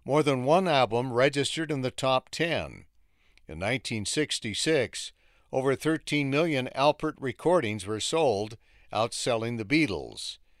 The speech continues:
That same year, the Guinness Book of World Records recognized that Alpert set a new record by placing five albums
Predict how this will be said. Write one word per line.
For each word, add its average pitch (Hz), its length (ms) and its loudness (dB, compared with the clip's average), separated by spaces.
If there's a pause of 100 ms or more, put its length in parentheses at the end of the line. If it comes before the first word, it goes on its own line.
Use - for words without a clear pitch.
(220)
That 104 220 -2
same 131 320 0
year, 127 460 2 (340)
the 127 120 -6
Guinness 165 380 2
Book 151 280 2
of 120 140 -4
World 151 300 2
Records 117 480 0
recognized 113 800 0
that 110 200 -6
Alpert 123 520 -2 (440)
set 151 280 4
a 131 80 2
new 156 200 2
record 139 460 2
by 127 160 4
placing 123 540 -2
five 147 540 0
albums 117 720 0